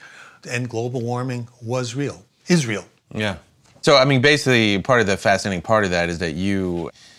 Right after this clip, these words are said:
Speaker 2: I was actually looking at some quotes, and I think you had a quote that bringing science back to a subject that has become too argumentative and too contentious. And
Speaker 1: Oh,
Speaker 2: it
Speaker 1: you're absolutely right. I mean, we had the exaggerators like Al Gore.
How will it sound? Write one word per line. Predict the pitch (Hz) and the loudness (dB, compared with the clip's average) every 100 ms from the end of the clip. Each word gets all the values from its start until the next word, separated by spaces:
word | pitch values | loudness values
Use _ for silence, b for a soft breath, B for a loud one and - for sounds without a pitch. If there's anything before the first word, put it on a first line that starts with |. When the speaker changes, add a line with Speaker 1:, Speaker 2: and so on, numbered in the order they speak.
| B | B
Speaker 2:
I | 120 | -2
was | 131 | 2
actually | 151 139 | 2 2
looking | 123 113 | 0 0
at | 101 | -4
some | 92 | -4
quotes, | 127 107 85 | 0 0 0
and | 92 | -4
I | 92 | -4
think | 95 | -4
you | 98 | -2
had | 101 | -2
a | 87 | -2
quote | - 95 90 | -4 -6 -4
that | 82 | -6
bringing | 82 101 98 90 | -4 -4 -4 -6
science | - 95 92 85 | -4 -4 -4 -4
back | 90 85 | -4 -4
to | - | -6
a | 85 | -8
subject | - 85 85 80 | -6 -6 -6 -6
that | 82 | -6
has | 78 76 - B B B B B | -6 -8 -12 B B B B B
become | - 87 92 87 | -8 -6 -6 -6
too | - 95 | -6 -4
argumentative | 87 85 85 85 87 80 76 | -2 -4 -6 -6 -6 -6 -8
and | 78 76 69 | -10 -10 -8
too | 104 | -8
contentious. | 87 76 107 101 62 - - | -6 -10 -8 -8 -8 -10 -10
And | 87 | -6
Speaker 1:
Oh, | 135 | -4
Speaker 2:
it | 127 | -2
Speaker 1:
you're | 139 | 0
absolutely | 143 - 127 123 113 | -2 -2 -6 -6 -6
right. | 113 120 110 | -4 -4 -4
I | |
mean, | 127 131 | -4 -4
we | 139 | -4
had | 151 151 156 147 B B B | -2 0 -2 -4 B B B
the | 165 135 | -4 -2
exaggerators | 113 - 127 143 139 147 156 160 190 208 - - - | -2 0 2 2 0 0 2 0 -2 -4 -8 -12 -10
like | 131 123 117 131 | -4 -2 -2 -2
Al | 120 117 | -4 -2
Gore. | 113 107 175 | -4 -4 -4